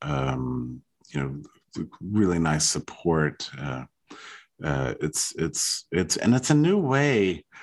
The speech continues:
I mean, I've, I got, I got sort of, I guess, tired of the old tribal identities, you know, left, right, even libertarianism. They all fail to protect us.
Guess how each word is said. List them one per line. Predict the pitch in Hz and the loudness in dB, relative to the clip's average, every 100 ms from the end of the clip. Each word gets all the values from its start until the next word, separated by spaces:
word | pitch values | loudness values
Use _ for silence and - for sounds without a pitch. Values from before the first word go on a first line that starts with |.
| - _ - | -20 _ -2
I | |
mean, | 117 117 | 0 2
I've, | - 113 147 | 0 -4 -2
I | 143 | -2
got, | 151 233 - - | 0 0 -2 -6
I | - | -2
got | 214 214 | 0 0
sort | 165 | 0
of, | 127 | 2
I | 110 | 2
guess, | 117 - - _ _ - | 2 0 -6 _ _ -6
tired | - 104 120 | 2 4 4
of | 98 | 4
the | 95 | 4
old | 95 92 | 4 0
tribal | - 92 90 | 2 2 2
identities, | 82 78 78 90 101 120 120 - | 0 0 0 -2 2 0 0 0
you | |
know, | 120 117 | 0 2
left, | 87 95 - | 2 2 2
right, | 87 90 | 2 2
even | 85 90 87 | 0 0 2
libertarianism. | 85 78 92 101 69 73 | 0 0 0 0 0 0
They | 82 | 4
all | - - | 4 2
fail | - 92 | 2 0
to | 80 | 0
protect | 78 - 78 - | -8 -4 -4 -4
us. | - - | -12 -12